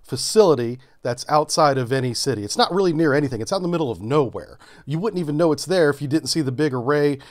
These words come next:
and the fence line around it, right? But it's quite literally, in effect, Chinese property in Argentina now. That's part of the deal. Uh, Article three covered tax exemptions, uh, and a simplified movement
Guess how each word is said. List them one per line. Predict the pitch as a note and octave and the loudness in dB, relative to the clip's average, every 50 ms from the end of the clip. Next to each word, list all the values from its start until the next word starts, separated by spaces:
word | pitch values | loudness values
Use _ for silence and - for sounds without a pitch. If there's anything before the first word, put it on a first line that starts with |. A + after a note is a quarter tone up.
| - - _ | -20 -16 _
and | - C3+ C3+ | -6 -2 -2
the | C#3 C3 | -2 -4
fence | - - F3 E3 D#3 - - | 0 0 0 0 0 0 0
line | C#3+ A#2+ G#2+ G2+ | 0 0 0 -2
around | F#2 F2+ F2+ F#2 E2+ E2 E2 D#2+ | -6 -6 -6 -6 -8 -10 -10 -12
it, | D#2+ - | -12 -10
right? | F#2 G2+ A2 A2 - - - - _ _ - _ _ - _ _ _ _ - - | -8 -6 -6 -6 -8 -12 -20 -20 _ _ -20 _ _ -20 _ _ _ _ -14 -6
But | C3+ B2+ D3 C#3+ | 0 0 2 2
it's | D3 - - - - - - - - _ _ | 0 -2 -4 -14 -14 -18 -20 -20 -20 _ _
quite | - - A#3+ C#4 G#3+ | 2 2 2 2 2
literally, | E3 D#3 D3+ F#3+ G#3+ G3+ D#3 C3+ A#2+ A#2 A#2 | -2 4 4 6 6 6 4 2 2 -2 -4
in | C3 D#3 E3 D#3+ | -2 0 2 2
effect, | D3 C3 - - - - A#3 G3 C3 B2 - - - _ | 2 0 -2 -8 -4 0 0 0 0 0 -8 -16 -16 _
Chinese | - - - E3+ E3 E3 E3 E3+ E3 D#3 C#3 B2 | -12 -4 -2 0 0 0 0 -2 -2 -2 -2 -4
property | - - - - G3+ G3+ F#3+ - - C3 A#2 A2 G#2 G#2 - - - - - _ _ _ | -6 -10 -2 0 0 0 0 0 -2 -4 -2 -2 -6 -6 -10 -14 -20 -20 -20 _ _ _
in | - F3 E3+ D#3+ D3+ C#3 | -4 -2 0 2 2 2
Argentina | A2+ C3 C#3 C3+ A#2+ A#2+ A#2+ G#2+ - - C3+ C3+ A#2+ G2 | 0 0 0 0 -2 -4 -8 -8 -8 -6 -6 -4 -6 -6
now. | E2+ D#2+ C#2 D2+ | -8 -10 -12 -8
That's | F#2 G#2+ A#2+ | -10 -10 -10
part | - - D#3 C#3 B2+ | 0 0 0 2 2
of | G#2+ | -2
the | G#2 | -6
deal. | G#2 A#2 C#3 B2 G#2 F2+ - - - - - - | -6 -4 -2 -2 -2 -4 -8 -14 -20 -20 -20 -2
Uh, | - C3+ C#3+ C#3+ C#3 C3 B2 - B2+ - - _ | 2 4 6 6 6 4 2 -4 -18 -20 -12 _
Article | - D3 C#3+ C3+ - B2+ | -2 -2 -2 -2 -8 -12
three | - - F#3 G3 F3 | -4 -2 -2 -2 -2
covered | - - G3+ F#3 D#3+ D#3 E3+ E3 C#3+ - - - | -4 2 2 2 4 4 0 0 0 -4 -12 -6
tax | - - F3+ E3 - - - | -2 -2 -2 -2 -4 -6 -8
exemptions, | D#3+ C3 B2 A#2 A#2+ D#3 F#3+ A#3 A3 - - - - _ - - - - - - - _ | -8 -8 -8 -4 -2 0 0 0 -2 -4 -10 -10 -12 _ -18 -20 -20 -20 -20 -20 -8 _
uh, | B2+ C3 B2+ C3 C3 | 2 4 4 4 2
and | - D3+ D3 | -2 -2 -2
a | C#3+ C3+ | -2 -2
simplified | C3 - - - G#3 G#3+ G#3 G3+ G3 F#3 - - F#3 E3+ E3 D3+ B2+ A2+ | -2 -4 -2 0 0 0 0 -4 -8 -8 -2 0 2 2 2 0 -2 -2
movement | C3 C#3+ D#3 A3+ B3 F#3+ C#3+ C#3 B2+ B2 C3 | -4 -2 0 0 -2 -2 -4 -6 -6 -6 -8